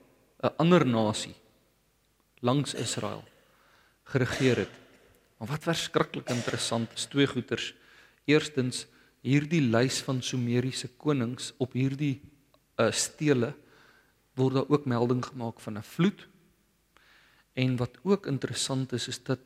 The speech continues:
dieselfde, presies dieselfde patroon wat jy kry in die Genesis vyf, van lang lewens voor die vloed, kort lewens na die vloed.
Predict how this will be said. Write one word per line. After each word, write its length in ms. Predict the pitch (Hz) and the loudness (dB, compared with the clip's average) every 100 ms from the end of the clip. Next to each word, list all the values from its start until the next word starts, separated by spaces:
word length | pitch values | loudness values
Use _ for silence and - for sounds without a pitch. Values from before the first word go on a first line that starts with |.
| - | -12
dieselfde, 720 | 127 131 - 165 190 - - | -6 -2 0 2 0 -2 -4
presies 640 | 165 - 175 165 - 185 - | -4 0 -2 0 0 0 -2
dieselfde 540 | 156 - 147 139 - | -2 -2 -2 -2 -4
patroon 680 | 139 - - _ 156 160 139 | -8 -8 -20 _ 2 4 2
wat 160 | 120 - | -2 -6
jy 80 | - | -12
kry 360 | - 127 117 113 | -6 -4 -4 -4
in 140 | 123 | -4
die 180 | 117 110 - _ _ | -4 -4 -6 _ _
Genesis 560 | - 151 143 135 127 - | -4 2 2 0 -4 -10
vyf, 440 | - 143 113 - _ - - | -4 -2 -2 -8 _ -20 -20
van 280 | _ 127 117 | _ -2 0
lang 300 | 113 139 175 | 2 4 4
lewens 440 | 160 151 143 143 - | 6 4 4 -2 -6
voor 320 | - 175 170 | 0 2 2
die 100 | 160 | -2
vloed, 380 | - 185 190 - _ _ _ | -2 -2 -2 -8 _ _ _
kort 300 | 151 143 147 | 2 2 0
lewens 340 | 135 127 123 | 0 0 -4
na 180 | 117 113 | -4 -2
die 120 | 117 | -4
vloed. 280 | - 101 - | -6 -14 -16